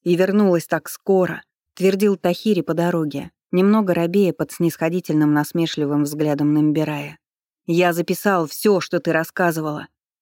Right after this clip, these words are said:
Часть пути до храмовых рощ они проделали верхом. Кивап выделил лошадей. Дальше знакомая уже дорога шла через заросшую рощу, по разбитым плитам, сквозь которые пробивались корни и трава.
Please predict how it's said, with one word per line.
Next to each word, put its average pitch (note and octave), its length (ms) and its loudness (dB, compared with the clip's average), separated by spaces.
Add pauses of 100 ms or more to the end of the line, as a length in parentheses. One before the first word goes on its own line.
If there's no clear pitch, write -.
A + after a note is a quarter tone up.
(460)
Часть A#3+ 300 -2
пути G#3+ 280 0
до F3+ 120 0
храмовых E3+ 540 0
рощ G3 240 -2
они D#3+ 180 2
проделали D#3 520 -2
верхом. D#3 540 -4 (220)
Кивап G3 380 0
выделил E3+ 500 0
лошадей. E3+ 640 -4 (420)
Дальше G3+ 380 -2
знакомая D#3+ 560 2
уже D#3+ 260 0
дорога E3 380 0
шла E3+ 240 -4
через D#3 260 -4
заросшую D#3 580 -2
рощу, E3 460 -6 (580)
по F3 80 0
разбитым F3 520 0
плитам, F#3 360 0
сквозь D#3 300 -4
которые D#3+ 420 -2
пробивались D3+ 600 -2
корни D#3+ 420 -2
и - 20 -6
трава. D3 460 -10